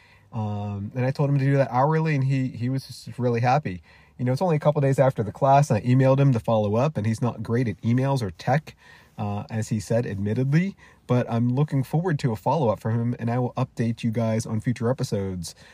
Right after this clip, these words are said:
But, so what I thought was a complex case, um, was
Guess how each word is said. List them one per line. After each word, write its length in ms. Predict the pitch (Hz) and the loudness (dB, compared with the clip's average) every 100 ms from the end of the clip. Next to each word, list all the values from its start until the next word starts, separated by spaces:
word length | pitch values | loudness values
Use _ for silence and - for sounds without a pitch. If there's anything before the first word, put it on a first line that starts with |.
| - | -14
But, 80 | 156 | -10
so 160 | - 160 | 0 2
what 160 | 208 214 | 4 4
I 100 | 156 | 2
thought 500 | - 143 170 98 - _ _ | 2 4 4 2 -4 _ _
was 180 | 127 131 | 0 2
a 80 | - | 2
complex 720 | - 139 139 147 123 107 - | -2 0 0 2 0 0 -4
case, 640 | - 151 120 104 - - - _ _ | 0 2 2 -2 -6 -14 -20 _ _
um, 640 | 117 107 104 104 101 98 - _ | -4 -2 -2 -2 -4 -6 -12 _
was 560 | 127 123 120 117 110 | -2 0 2 0 -2